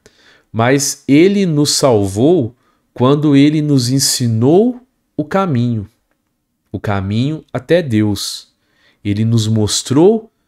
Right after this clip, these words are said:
qual era esse caminho, e ele também fez alertas sobre o futuro da humanidade terrena.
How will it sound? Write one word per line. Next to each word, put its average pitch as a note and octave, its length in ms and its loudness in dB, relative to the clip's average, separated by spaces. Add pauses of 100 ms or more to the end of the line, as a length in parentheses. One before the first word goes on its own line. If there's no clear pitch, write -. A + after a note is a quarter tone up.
(160)
qual A2 300 2
era F3 420 0
esse C3+ 360 -2
caminho, A2+ 520 -4 (480)
e F#2 140 -6
ele F2+ 120 -4
também G2+ 360 0
fez B2 340 -2
alertas B2 880 0
sobre A2+ 500 -6
o B2 100 -4
futuro A#2 840 -2 (300)
da G#2+ 160 0
humanidade A2 720 -2
terrena. G2 560 -2